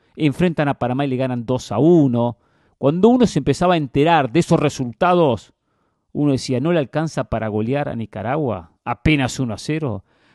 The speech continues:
No le alcanza para hacerle mejor partido a Panamá, apenas dos a uno". Y eran todos resultados muy cortos, cortas victorias, cortos triunfos,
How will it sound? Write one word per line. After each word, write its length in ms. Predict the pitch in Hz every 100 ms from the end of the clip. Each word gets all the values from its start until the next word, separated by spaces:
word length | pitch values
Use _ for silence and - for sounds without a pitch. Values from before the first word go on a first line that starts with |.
| -
No 100 | 180
le 60 | 175
alcanza 360 | 170 180 165
para 160 | - 117
hacerle 260 | - 160
mejor 400 | 135 117 165 156
partido 760 | - 113 - 156 139 110 95 _
a 200 | 120 120
Panamá, 540 | 120 110 117 165 165 - _
apenas 420 | - - 156 143
dos 220 | 127 120 117
a 40 |
uno". 320 | 147 185 151 - _ -
Y 100 | 127
eran 200 | 170 156
todos 260 | - 185 180
resultados 420 | 151 131 117 156
muy 120 | 156
cortos, 680 | 160 185 135 - 101 85 - _ _ _ -
cortas 320 | 202 208 170
victorias, 680 | 156 - 131 104 87 - _ _ _ _ -
cortos 360 | 170 185 156
triunfos, 640 | - 151 117 - 101 -